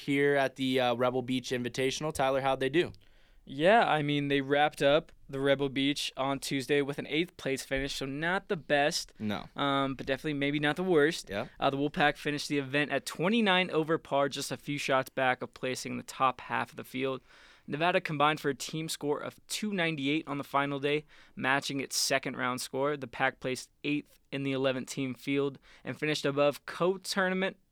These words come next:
Speaker 2: host U N L V, which is always a bright spot.
Speaker 1: Yep.
Speaker 2: Uh, Nevada will return to action at the Grunlock Invitational March second and third at Del Paso Country Club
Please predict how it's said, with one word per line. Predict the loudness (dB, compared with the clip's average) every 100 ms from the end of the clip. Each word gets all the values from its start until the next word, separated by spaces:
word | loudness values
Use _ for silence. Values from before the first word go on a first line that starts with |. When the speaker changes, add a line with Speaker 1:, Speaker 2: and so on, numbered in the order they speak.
| _ -18
Speaker 2:
host | 2 2 2 -4 -10 -16 _ _ _ _
U | -2 0
N |
L | 0
V, | -2 -4 -8 _ _ -14
which | -8
is | -4 0
always | 0 0
a | 0
bright | -2 -2
spot. | -2 -4 -4
Speaker 1:
Yep. | -4 -10 _ _ -10
Speaker 2:
Uh, | 0 2 2
Nevada | 2 2 2
will | 4 2
return | 0 0 -2
to | 0
action | 0 0 -2 -4
at | -6 -2
the | -2 -4 -10 _ _ _
Grunlock | 0 2 4 2 0 -2
Invitational | -4 -2 -2 0 0 0 -4 -4
March | -2 -2 -2 -8
second | -4 -2 0 -2 -6 -6
and | -6 0
third | 0 0 -4 -10 -20 -6
at | -2 0
Del | 2 0
Paso | 2 0 0 0
Country | -4 -8 -8 -8
Club | -2 -2